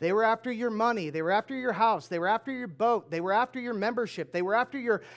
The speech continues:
influence or your title or whatever. In high school, everybody's after your popularity, right? And if you're not popular enough for them, they go to somebody else. We know that whole game.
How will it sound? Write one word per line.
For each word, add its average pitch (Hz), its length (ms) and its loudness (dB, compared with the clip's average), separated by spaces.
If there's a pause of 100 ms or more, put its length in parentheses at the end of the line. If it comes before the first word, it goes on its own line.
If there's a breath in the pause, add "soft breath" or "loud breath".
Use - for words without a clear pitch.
influence 247 680 -2
or - 20 -4
your 196 160 0
title 247 560 2
or 170 100 0
whatever. 196 760 0 (1400)
In 170 120 -4
high 226 200 0
school, 185 280 -4
everybody's 214 440 0
after 220 180 -2
your 214 100 -4
popularity, 214 720 -2
right? 175 320 -2 (540 soft breath)
And 139 80 -12
if 139 100 -16
you're 180 80 -4
not 190 200 -4
popular 220 500 0
enough 220 220 -2
for 220 100 -2
them, 233 220 -2
they 196 100 -4
go 208 160 -2
to 190 80 -8
somebody 220 420 -4
else. 196 300 0
We 156 100 -8
know 254 140 -4
that 180 140 -4
whole 131 160 -10
game. 123 340 -14